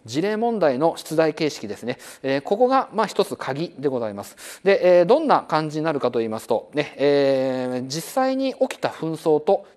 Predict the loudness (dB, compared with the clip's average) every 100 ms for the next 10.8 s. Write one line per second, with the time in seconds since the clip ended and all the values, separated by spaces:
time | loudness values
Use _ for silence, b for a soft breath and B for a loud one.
0 | _ -12 -8 -6 -8 -8 -12 -14 _ -10
1 | -8 -6 -8 -10 -12 -16 _ b b b
2 | -12 -6 -4 -6 -6 -4 -2 -4 -6 -4
3 | -2 -2 -2 -4 2 2 2 0 -2 2
4 | 4 2 B B 2 4 4 -4 2 4
5 | 6 4 2 -4 -4 -8 -8 _ -14 -10
6 | -2 -2 -2 -6 -6 -4 -6 -12 -16 -8
7 | -8 -8 B -4 -2 0 0 0 -6 -6
8 | -8 -8 -10 -10 -8 -6 -6 -8 -6 -6
9 | -6 -2 0 0 -2 -4 -4 -2 -4 -4
10 | -4 -6 -8 -10 -10 -8 0 0